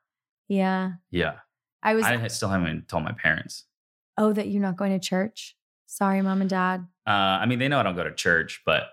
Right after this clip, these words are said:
Speaker 2: I think they still think that I'm, like, "It's all about Jesus."
Speaker 1: Really?
Speaker 2: Yeah. And I'm like, "Yeah, he was a cool guy."
Speaker 1: Mm-hmm. Great dude.
Speaker 2: Uh, yeah.
Speaker 1: Mm-hmm.
Speaker 2: I think it was Gandhi said,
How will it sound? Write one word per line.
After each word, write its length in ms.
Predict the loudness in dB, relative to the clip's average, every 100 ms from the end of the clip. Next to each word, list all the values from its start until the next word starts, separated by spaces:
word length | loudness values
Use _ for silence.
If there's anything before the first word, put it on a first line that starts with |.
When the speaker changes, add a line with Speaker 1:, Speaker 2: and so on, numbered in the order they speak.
| -2
Speaker 2:
I 80 |
think 260 | 0 0 2
they 140 | 2
still 300 | 2 0 0
think 320 | -2 -4 -4 -2
that 120 | -2
I'm, 140 | 0
like, 220 | -2 -4 -8 -20 _ _ _ _ _ _ _ _ _ _ -16
"It's 180 | -10
all 140 | -10 -10
about 300 | -10 -12 -10
Jesus." 800 | -10 -8 -8 -10 -10 -10 -10 -6
Speaker 1:
Really? 520 | 0 2 2 0 -2 0
Speaker 2:
Yeah. 140 | 0
And 100 | 2
I'm 100 | 0
like, 120 | 0 -2
"Yeah, 140 | 0
he 140 | 2 2
was 140 | -2
a 80 | -4
cool 240 | -2 -2
guy." 400 | 2 4 2 0 -2
Speaker 1:
Mm-hmm. 300 | 0 0 -2 -4 _ _ _ -4
Great 200 | 0 2
dude. 200 | 2 0
Speaker 2:
Uh, 140 | -2 -6 _ _ -4
yeah. 280 | 0 0 -2 _ _ 0
Speaker 1:
Mm-hmm. 260 | 0 2
Speaker 2:
I 20 |
think 100 | 0
it 20 | 0
was 120 | 0
Gandhi 360 | 2 2 0
said, 460 | -2 0 0 0 -8